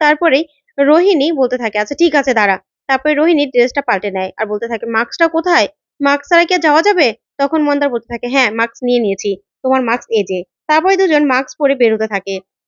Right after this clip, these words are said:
ওইদিকে দেখা যাবে শ্যামলী, শ্যামলী ঘুমিয়ে আছে। তখনই অনিকেত অনন্যাকে বলতে থাকে, "অনন্যা, খাবার নিয়ে চলে এসেছো যে, শ্যামলী খায়নি?" তখন অনন্যা বলে, "না, ও তো ঘুমিয়ে পড়েছে জানো, মেয়েটা না খুবই ক্লান্ত মনে হচ্ছে, ও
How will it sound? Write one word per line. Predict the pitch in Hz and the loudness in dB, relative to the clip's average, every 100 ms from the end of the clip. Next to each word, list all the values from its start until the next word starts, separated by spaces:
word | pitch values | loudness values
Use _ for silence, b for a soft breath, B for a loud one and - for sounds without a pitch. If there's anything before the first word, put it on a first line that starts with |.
| - | -2
ওইদিকে | 247 277 311 | -2 0 0
দেখা | 254 262 320 | 0 0 -2
যাবে | 311 240 302 _ _ - | 0 0 -2 _ _ -8
শ্যামলী, | 320 294 302 339 359 349 247 247 | 0 2 2 0 -2 -4 -10 -8
শ্যামলী | - 262 302 294 | -2 0 0 -2
ঘুমিয়ে | 240 220 196 | -4 -2 -2
আছে। | 190 226 202 - _ | -2 -4 -6 -6 _
তখনই | 240 233 277 285 | -2 0 0 2
অনিকেত | 254 285 240 262 _ _ - 262 262 | 0 0 0 -2 _ _ 0 2 4
অনন্যাকে | 269 302 302 320 | 2 2 0 -2
বলতে | 240 220 | -4 -6
থাকে, | 226 196 | -6 -4
"অনন্যা, | 208 262 | -2 -4
খাবার | 294 240 233 262 | -2 -2 -2 0
নিয়ে | 294 | 0
চলে | 285 247 | 0 -2
এসেছো | 269 311 339 | -2 -4 -2
যে, | 427 - | -4 -6
শ্যামলী | - 269 277 311 | -8 -4 -2 -2
খায়নি?" | 262 254 392 - _ _ | 0 0 0 -4 _ _
তখন | 254 254 269 | -4 -2 -2
অনন্যা | 262 269 | 0 -2
বলে, | 240 214 | -2 -2
"না, | 240 247 208 | -2 -2 -4
ও | 233 | -6
তো | 247 | -6
ঘুমিয়ে | 240 247 285 | -4 -2 0
পড়েছে | 277 233 220 | 0 -2 -4
জানো, | 226 311 254 _ _ _ - | -2 -2 -2 _ _ _ -4
মেয়েটা | 240 269 349 | -2 0 2
না | 370 214 _ _ _ | 2 0 _ _ _
খুবই | 330 339 | -2 -2
ক্লান্ত | 370 285 254 254 | 0 0 0 -4
মনে | 233 208 | -6 -6
হচ্ছে, | 202 196 220 196 _ _ | -8 -8 -6 -6 _ _
ও | - | -2